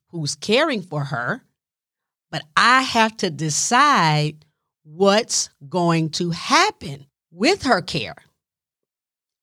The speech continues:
before I can determine, am I going on a trip?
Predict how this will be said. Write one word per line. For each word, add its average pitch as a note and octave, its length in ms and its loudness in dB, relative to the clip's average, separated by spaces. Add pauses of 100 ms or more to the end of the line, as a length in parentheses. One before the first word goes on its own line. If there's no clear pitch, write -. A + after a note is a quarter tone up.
(120)
before D#4 760 4 (500)
I B3+ 200 2
can B3+ 360 -4 (200)
determine, G3+ 760 0 (380)
am D#3+ 140 0
I D3+ 100 2
going D#3+ 340 2
on F3 120 2
a A3 40 2
trip? - 400 -2